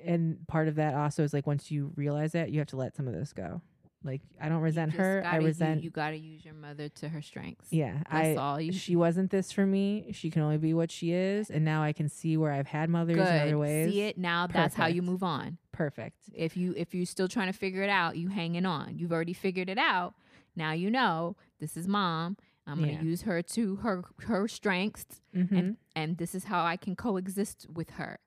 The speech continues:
Speaker 1: Mm-hmm.
Speaker 2: Because I'm, I have no expectations that she's going to be this person or this person, 'cause she never has, because I've already figured that out. Next, move on.
Speaker 1: Yes. And how do they start distancing them from,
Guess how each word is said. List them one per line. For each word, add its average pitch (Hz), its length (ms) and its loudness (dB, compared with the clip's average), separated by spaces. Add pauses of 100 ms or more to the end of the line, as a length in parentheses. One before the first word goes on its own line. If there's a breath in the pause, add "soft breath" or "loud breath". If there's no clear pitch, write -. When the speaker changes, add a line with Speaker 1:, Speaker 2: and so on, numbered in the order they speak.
Speaker 1:
Mm-hmm. 151 280 0 (300)
Speaker 2:
Because 175 300 -4
I'm, 165 340 -2
I 170 140 -2
have 180 180 -6
no 175 220 -2
expectations 190 840 -4
that 160 140 -6
she's 170 200 -6
going 160 280 -6
to 170 120 -10
be 160 380 -6 (300 soft breath)
this 175 260 -2
person 202 600 -4
or 208 100 -2
this 202 180 -4
person, 165 380 -6
'cause 190 140 -10
she 180 100 -6
never 170 220 -4
has, 208 320 -4
because 185 200 -10
I've 170 120 -8
already 165 180 -4
figured 160 320 -10
that 156 220 -8
out. 160 340 -4
Next, 160 400 -6
move 151 300 -8
on. 170 360 0
Speaker 1:
Yes. - 440 -4 (400 loud breath)
And 175 180 6
how 185 220 2
do 185 40 4
they 185 120 2
start 180 240 0
distancing 151 640 -2
them 143 260 -2 (140)
from, 147 360 -2